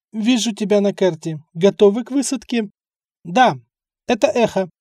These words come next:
На берегу нет демонов, и вообще, кажется, никого нет". Гинка уже в шлеме,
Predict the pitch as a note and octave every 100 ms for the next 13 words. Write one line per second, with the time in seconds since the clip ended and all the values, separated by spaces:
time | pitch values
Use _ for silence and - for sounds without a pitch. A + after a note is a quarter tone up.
0 | _ F#3 G3+ G#3+ A3+ A#3+ B3+ B3+ G3+ F#3+
1 | F#3 E3+ D3+ - - A#3+ C4 - C4+ G3+
2 | E3+ D#3+ D#3+ D#3+ E3 D#3 D#3 D3 C#3+ _
3 | _ _ _ _ - C3+ G3 A3 - C3+
4 | - D3 C3 B2 - - F3+ E3+ E3 D3+